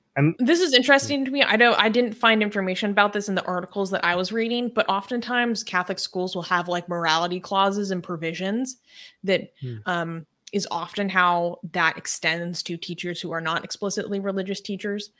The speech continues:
Speaker 2: um, re-, re-, religion teachers. So I'm not sure to what extent that was the case here. Um,
Speaker 1: Okay.
Speaker 2: but, uh, I believe they possibly have the option to appeal.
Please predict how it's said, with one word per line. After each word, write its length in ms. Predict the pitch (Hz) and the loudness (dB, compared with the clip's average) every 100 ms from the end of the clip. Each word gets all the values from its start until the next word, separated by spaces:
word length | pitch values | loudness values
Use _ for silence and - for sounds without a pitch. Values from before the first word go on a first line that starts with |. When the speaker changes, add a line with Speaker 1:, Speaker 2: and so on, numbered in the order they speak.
| - - _ | -20 -20 _
Speaker 2:
um, 420 | 175 160 160 165 165 _ _ | -6 -4 -4 -8 -14 _ _
re-, 280 | 208 202 202 | -2 0 0
re-, 240 | 185 190 185 | 2 0 0
religion 400 | 190 180 175 190 | 0 0 0 -4
teachers. 520 | 196 202 208 226 233 _ _ - | -4 -4 -4 -6 -8 _ _ -18
So 140 | - 202 | -2 2
I'm 160 | 202 | 4
not 200 | 214 220 | 6 4
sure 360 | - 196 175 175 | 2 0 2 -2
to 140 | 170 | -4
what 120 | 180 170 | -2 -2
extent 400 | 165 - 165 - | -4 -6 -6 -6
that 120 | 160 | -8
was 160 | 170 | -8
the 60 | 165 | -12
case 340 | - 170 170 | -10 -8 -8
here. 320 | - 170 95 - _ _ _ _ _ _ _ _ - - | -8 -8 -8 -12 _ _ _ _ _ _ _ _ -10 -2
Um, 400 | 190 165 151 170 _ 139 | -2 -2 -6 -16 _ -10
Speaker 1:
Okay. 140 | 127 | -8
Speaker 2:
but, 420 | 175 190 170 - - _ _ _ _ - - | 0 2 2 -2 -18 _ _ _ _ -20 -8
uh, 240 | 208 185 180 | -2 0 2
I 60 | 185 | 0
believe 540 | 202 202 208 233 233 | -2 0 0 0 2
they 100 | 247 | 0
possibly 720 | 240 - 175 170 196 190 196 | 0 -4 -6 -4 -8 -6 -6
have 400 | 175 170 175 170 | -4 -4 -4 -6
the 80 | 170 | -10
option 380 | 160 165 - 180 170 | -8 -10 -8 -10 -10
to 160 | 175 | -8
appeal. 600 | 165 - - 151 170 226 | -10 -12 -16 -12 -10 -10